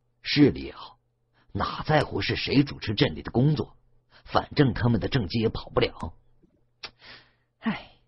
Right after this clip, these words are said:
你怎么死脑瓜骨啊？平时哪儿去了？还说自己赛诸葛呢？有像你这猪一样的诸葛亮吗？十几年前，总理来这里视察，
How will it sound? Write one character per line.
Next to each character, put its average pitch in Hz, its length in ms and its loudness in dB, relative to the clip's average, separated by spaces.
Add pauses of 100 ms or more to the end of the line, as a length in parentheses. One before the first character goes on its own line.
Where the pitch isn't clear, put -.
(640)
你 269 140 4
怎 117 180 0
么 151 80 0
死 - 240 -2
脑 214 180 4
瓜 185 240 2
骨 - 320 -2
啊？ 110 260 -4 (160)
平 139 200 2
时 - 60 -2 (180)
哪 156 80 4
儿 - 100 -12
去 - 160 0
了？ 180 220 2 (560)
还 - 200 -10
说 - 200 -10
自 - 100 -16
己 - 160 -6
赛 185 200 0
诸 233 200 -2
葛 - 320 -2
呢？ 117 220 -2 (1300)
有 175 220 6
像 254 260 4
你 131 100 6
这 139 140 6
猪 190 240 0
一 156 40 -2
样 123 160 4
的 104 60 0
诸 127 160 2
葛 107 100 2
亮 92 240 4
吗？ - 220 -8 (1120)
十 - 320 0
几 127 160 -2
年 95 220 2
前， 90 360 -2 (260)
总 165 200 4
理 139 120 6
来 - 160 2
这 156 100 2
里 101 120 2
视 - 200 -2
察， - 320 -2